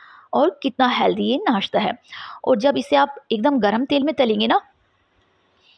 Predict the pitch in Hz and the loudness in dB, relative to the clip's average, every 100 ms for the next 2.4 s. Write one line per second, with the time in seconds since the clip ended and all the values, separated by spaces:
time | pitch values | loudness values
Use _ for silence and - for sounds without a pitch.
0 | - - - 370 359 349 277 311 311 - | -20 -20 0 4 4 4 2 0 0 0
1 | 330 254 320 - 220 220 220 214 208 214 | 2 4 2 4 4 4 2 0 0 0
2 | 214 190 190 | -2 -2 -2